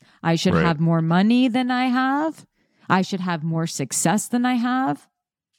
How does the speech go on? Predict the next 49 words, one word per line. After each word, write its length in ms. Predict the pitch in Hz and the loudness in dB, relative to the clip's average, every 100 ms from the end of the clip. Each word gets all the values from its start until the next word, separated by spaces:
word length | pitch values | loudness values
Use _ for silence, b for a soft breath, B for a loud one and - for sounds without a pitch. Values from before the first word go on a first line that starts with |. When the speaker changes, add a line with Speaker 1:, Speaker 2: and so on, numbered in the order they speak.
| _ _ _ _ - | _ _ _ _ -2
Speaker 1:
Whereas, 400 | 277 302 311 262 | 0 2 -2 -2
like, 200 | 294 269 | -4 -4
we 100 | 285 | -8
kind 460 | - - 320 330 | -8 -10 -6 -2
of 180 | 339 254 - _ | -2 -4 -12 _
don't 460 | - 220 214 240 - | 0 2 2 0 -2
have 680 | - - 196 190 190 196 185 | -12 -10 -2 2 4 2 0
those 260 | 196 185 170 | 0 0 0
thoughts 400 | 185 160 175 - | 0 2 0 -4
as 140 | 165 | -4
much 360 | 160 156 180 - | -2 0 -2 0
in 140 | 180 | 0
our 120 | 156 151 | 0 0
twenties 640 | 170 196 247 - - - _ _ _ _ _ _ | 0 0 0 -4 -10 -12 _ _ _ _ _ _
Speaker 2:
Mm-hmm. 340 | 92 87 82 80 _ _ _ _ - | -8 -6 -8 -8 _ _ _ _ -4
Speaker 1:
or 140 | 214 | -2
even 340 | 214 220 196 196 | 0 0 0 -2
very 320 | 180 180 185 | -2 0 -2
early 300 | 170 175 170 | -4 -2 -4
thirties. 680 | 170 180 185 156 - - - _ _ _ _ _ _ _ _ _ _ | 0 0 0 -2 -8 -12 -20 _ _ _ _ _ _ _ _ _ _
And 160 | 220 220 | -2 -2
so 260 | - 247 - | 0 -2 -2
I 160 | 220 233 | -4 -4
think 380 | - 311 - | -6 -8 -4
you 80 | 240 | -4
think 320 | - - 269 | -4 -4 -2
that 160 | 226 - | -2 -2
the 80 | 185 | -4
crisis 580 | - - 214 - 190 - | -2 0 0 0 -6 -4
is 180 | - 156 | -4 0
because 400 | 170 - 170 151 | -2 2 0 2
of 100 | 160 | -4
her, 300 | - 202 190 | -2 0 0
but 140 | 165 | 0
I 100 | 165 | -2
think 300 | 165 214 208 | 0 -2 -2
that 180 | 190 160 | -4 -2
this 220 | 180 180 | -2 0
is 100 | 190 | -2
just 220 | - 175 - | -2 -6 -6
highlighting 680 | - 165 170 175 165 165 | -6 0 2 2 2 0
something 380 | 156 170 165 165 | -2 -2 -2 0
that's 160 | 151 - | -2 -2
going 340 | - 160 156 | 0 2 0
on 280 | - 160 160 | 0 0 0
between 340 | 151 - 156 | 0 0 0
you 140 | 151 147 | 2 2
and 160 | 135 | 0
you. 300 | 117 - - | 0 -2 -6